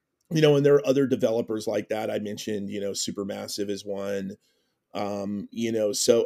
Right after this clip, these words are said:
I, if you look at what's been driving Netflix growth lately, gaming, gaming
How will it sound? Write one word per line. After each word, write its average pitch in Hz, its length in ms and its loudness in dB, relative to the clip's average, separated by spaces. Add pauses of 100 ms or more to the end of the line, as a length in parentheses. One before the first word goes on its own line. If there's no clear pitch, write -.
I, 127 160 4
if 151 220 0
you 147 80 0
look 175 260 4
at 247 80 2
what's 202 220 -4
been 139 160 2
driving 113 500 0
Netflix 107 500 0
growth 101 360 2
lately, 98 680 -4 (680)
gaming, 165 580 4 (100)
gaming 147 400 4